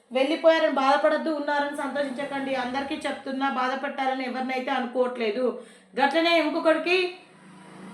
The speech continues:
కోర్టు కేసులు ఎవరికైతే నడుస్తున్నాయో వారికైతే జడ్జిమెంట్ అయితే రాబోతోంది. ఓకేనా? ఒక జడ్జిమెంట్కి అయితే వస్తున్నారు. ఖచ్చితంగా మీ విషయంలో ఒక జడ్జిమెంట్ తీసుకోబోతున్నారు. మరికొంతమందికి మంచి లైఫ్ని, మంచి సంతోషకరమైన జీవితం ఎవరైతే కోరుకుంటున్నారో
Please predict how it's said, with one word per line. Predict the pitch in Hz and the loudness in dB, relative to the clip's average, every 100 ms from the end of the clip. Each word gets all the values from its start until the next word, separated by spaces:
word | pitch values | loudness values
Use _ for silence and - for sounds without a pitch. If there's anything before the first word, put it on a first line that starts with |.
| - - | -10 2
కోర్టు | 262 285 | 2 2
కేసులు | - 320 320 294 | 0 -2 0 2
ఎవరికైతే | 294 294 302 320 | 2 4 2 4
నడుస్తున్నాయో | 294 269 - 277 294 | 2 0 0 -2 0
వారికైతే | 285 277 277 233 | 0 0 -2 0
జడ్జిమెంట్ | 247 240 269 277 269 | 2 2 0 0 0
అయితే | 269 277 | 0 0
రాబోతోంది. | 247 240 240 240 240 226 226 240 196 - - _ 240 | 2 2 2 0 0 -2 -2 -2 -6 -10 -20 _ -4
ఓకేనా? | 240 277 311 370 - - - | 0 2 2 0 -6 -14 -6
ఒక | 254 | -2
జడ్జిమెంట్కి | 262 262 262 302 302 277 285 | 2 6 4 4 0 -2 0
అయితే | 285 277 | 0 0
వస్తున్నారు. | 254 254 262 269 269 | -2 -2 -2 -2 -2
ఖచ్చితంగా | 240 - 269 262 294 | -4 -4 -4 -2 -2
మీ | 269 | -2
విషయంలో | 254 247 262 262 | -4 -6 -6 -4
ఒక | 269 254 | -4 -2
జడ్జిమెంట్ | 240 226 240 247 240 | -2 -2 -2 -4 -4
తీసుకోబోతున్నారు. | 233 - 262 226 233 233 214 208 208 202 - - _ - | -6 -4 -4 0 -2 -2 0 2 2 0 -6 -18 _ 4
మరికొంతమందికి | 254 285 330 330 311 302 285 285 320 311 | 6 8 6 6 6 4 0 -2 -2 0
మంచి | 277 277 269 320 | 2 2 2 2
లైఫ్ని, | 277 269 269 294 285 | 2 2 0 -4 -2
మంచి | 269 247 247 - | 0 0 -2 0
సంతోషకరమైన | 262 254 285 - 269 262 262 262 | 0 0 -4 -2 -2 0 -2 -4
జీవితం | 233 254 240 247 247 | -4 -4 -4 -6 -6
ఎవరైతే | 226 254 254 254 | -4 -2 -2 -4
కోరుకుంటున్నారో | - 233 233 247 240 226 240 233 233 269 | 0 0 0 -6 -6 -4 -2 0 0 -2